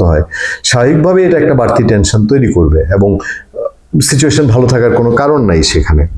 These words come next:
আচ্ছা, সম্প্রতি ইউএনআই এর, ইউএনআই এর সাথে একটি একান্ত আলাপচারিতায় তিনি ভারতের পরিবর্তিত নিরাপত্তা পরিস্থিতি নিয়ে একাধিক বিস্তৃত সতর্কতা ও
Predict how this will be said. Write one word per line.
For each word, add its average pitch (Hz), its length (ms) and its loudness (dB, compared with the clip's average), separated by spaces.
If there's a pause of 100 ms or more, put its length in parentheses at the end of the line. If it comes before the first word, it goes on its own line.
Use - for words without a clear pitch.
(1160)
আচ্ছা, 90 180 -2 (440)
সম্প্রতি 143 400 0 (280)
ইউএনআই 117 400 2 (260)
এর, 98 80 2 (180)
ইউএনআই 127 380 2
এর 87 100 -2
সাথে 87 200 0
একটি 85 200 -4
একান্ত 95 280 0
আলাপচারিতায় 87 520 0
তিনি 87 200 2
ভারতের 85 280 0 (100)
পরিবর্তিত 120 460 0 (120)
নিরাপত্তা 92 420 0
পরিস্থিতি 87 500 0
নিয়ে 117 120 0 (140)
একাধিক 98 340 0 (600)
বিস্তৃত 143 440 0 (140)
সতর্কতা 95 540 0
ও - 20 0